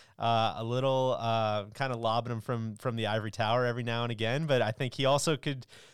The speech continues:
sit with, uh, you know, the, the guys in management training and be yucking it up about, uh, about the kids, you know, the, the guy's, uh, nephew or whatever he was talking about. I, I think he's, that, that was the only place my mind went.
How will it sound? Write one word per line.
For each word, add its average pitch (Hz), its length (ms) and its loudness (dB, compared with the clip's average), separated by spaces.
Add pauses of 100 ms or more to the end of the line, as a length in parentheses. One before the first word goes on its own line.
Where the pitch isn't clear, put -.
(140)
sit 156 360 2
with, 147 320 0
uh, 139 420 6
you 156 180 -4
know, 131 160 2
the, 127 280 -2
the 120 120 -6
guys 135 360 2
in 139 100 -4
management 135 460 0
training 95 380 -4
and 95 120 -6
be 107 160 -6
yucking 113 300 -2
it 113 100 -4
up 120 200 0
about, 120 360 2
uh, 120 440 2
about 127 260 0
the 123 60 -6
kids, 120 500 -8
you 147 100 -10
know, 120 100 -2
the, 107 180 -8 (180)
the 127 100 -14
guy's, 120 380 -2
uh, 120 200 -2
nephew 107 380 -4
or 87 120 -8
whatever 90 260 -8
he 87 60 -10
was 92 100 -16
talking 90 260 -10
about. 87 280 -10
I, 98 180 -10
I 104 120 -8
think 127 220 -10
he's, 120 320 -12 (680)
that, 165 180 -6
that 180 200 4
was 156 160 2
the 160 120 4
only 165 160 6
place 131 220 2
my 123 100 0
mind 98 240 -2
went. 85 180 -12